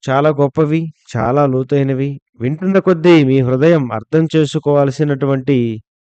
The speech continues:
సందేశాలు ఈ వీడియోలో నిశ్శబ్దంగా మీకు మీరే ఏకాంతంగా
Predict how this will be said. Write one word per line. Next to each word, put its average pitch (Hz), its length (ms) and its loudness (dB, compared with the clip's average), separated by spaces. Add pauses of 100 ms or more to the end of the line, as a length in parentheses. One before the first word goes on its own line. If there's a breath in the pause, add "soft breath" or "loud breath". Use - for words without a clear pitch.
(400)
సందేశాలు 156 680 2 (460)
ఈ 113 140 -6
వీడియోలో 151 560 -4
నిశ్శబ్దంగా 151 720 -2 (1400)
మీకు 151 360 0 (320)
మీరే 147 420 2 (1400)
ఏకాంతంగా 151 640 0